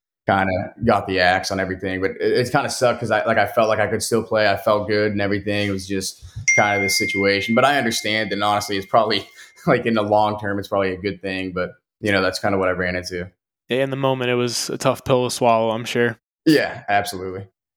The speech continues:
Speaker 2: So when you were at Boston College, you were playing safety, right?
Speaker 1: Correct, yeah.
Speaker 2: And then they switched you to inside linebacker.
Speaker 1: Yeah.
Speaker 2: Which to me, it's like,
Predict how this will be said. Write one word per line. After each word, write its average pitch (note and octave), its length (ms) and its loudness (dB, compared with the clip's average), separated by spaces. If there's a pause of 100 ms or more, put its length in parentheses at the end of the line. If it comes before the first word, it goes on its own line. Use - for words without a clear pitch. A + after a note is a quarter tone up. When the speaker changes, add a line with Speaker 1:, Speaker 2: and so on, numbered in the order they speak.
Speaker 2:
So D#3+ 300 2
when D#3 160 2
you F3+ 80 4
were F#3 80 4
at D#3 80 0
Boston C#3+ 360 2
College, D#3 420 2
you C#3 80 4
were B2+ 60 2
playing A#2 260 -2
safety, D3+ 400 -2
right? C3 340 0 (440)
Speaker 1:
Correct, G#2 440 2
yeah. F#2+ 280 -2 (200)
Speaker 2:
And D3 100 4
then D3+ 100 0
they C#3 120 4
switched D#3 280 2
you C#3+ 60 6
to C3 60 4
inside C#3+ 380 0
linebacker. B2 840 2 (340)
Speaker 1:
Yeah. A2 380 2 (160)
Speaker 2:
Which D3+ 340 0
to D3 100 2
me, E3 200 4
it's D3 180 -2
like, C3+ 520 0